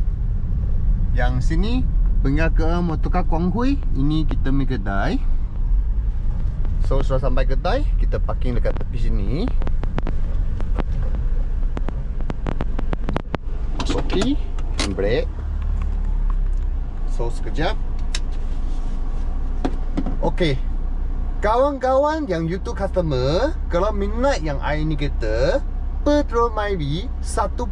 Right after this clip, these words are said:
point tiga E Z tahun dua ribu sepuluh, auto modern dia.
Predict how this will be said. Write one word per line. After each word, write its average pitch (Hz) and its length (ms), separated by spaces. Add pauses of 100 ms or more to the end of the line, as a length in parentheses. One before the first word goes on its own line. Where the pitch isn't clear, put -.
point 190 240
tiga 214 400 (160)
E 185 320
Z - 320
tahun 170 240
dua 170 160
ribu 180 240
sepuluh, 247 480 (160)
auto 156 400
modern 147 320
dia. 120 240